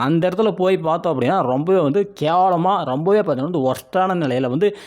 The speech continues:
எத்தனையோ பேக்கரிகள் இருக்கு. கண்டிப்பாக இத்தகைய ரைடுகள் அப்படின்னு பார்க்கும்போது ரொம்பவே தேவையான ஒரு விஷயம் தான்.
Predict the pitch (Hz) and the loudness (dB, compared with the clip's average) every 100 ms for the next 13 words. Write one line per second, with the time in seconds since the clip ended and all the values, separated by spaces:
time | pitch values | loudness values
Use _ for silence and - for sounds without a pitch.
0 | - 120 117 185 190 220 151 160 196 190 | -8 -6 -2 0 2 0 2 2 2 2
1 | 170 156 143 107 135 175 208 180 165 190 | 2 0 -2 -2 0 0 0 0 0 2
2 | 165 - 160 156 151 127 165 196 190 185 | 0 -2 -2 0 0 0 2 2 2 2
3 | 147 147 160 147 131 135 147 147 131 147 | 2 0 0 -2 -2 -2 -2 0 0 0
4 | 165 165 139 139 151 151 185 185 151 135 | 0 -2 -2 0 2 2 2 2 2 2
5 | 131 131 107 196 | 0 -2 -2 -2